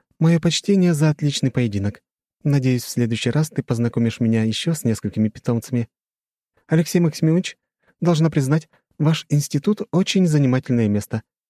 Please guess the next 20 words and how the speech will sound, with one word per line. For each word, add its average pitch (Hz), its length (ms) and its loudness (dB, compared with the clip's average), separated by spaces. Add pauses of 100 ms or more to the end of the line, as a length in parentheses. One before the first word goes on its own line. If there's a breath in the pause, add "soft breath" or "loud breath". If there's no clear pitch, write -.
(140)
Все - 200 0
же 180 120 0
не 175 120 4
зря 175 280 2
отец 202 280 -2
доверил 151 440 2
правление 147 500 2
Киимом 160 500 0 (120)
вам". 156 320 0 (920)
"Благодарю, 120 1080 2
ваше 95 480 0
императорское 98 840 -2
высочество", — - 920 -6 (440)
он 85 180 -2
почтительно 80 560 -4
кивнул. 90 460 -6 (680)
"Это 180 200 0
были 170 160 4
чудесные 175 480 0
дни". 113 260 -2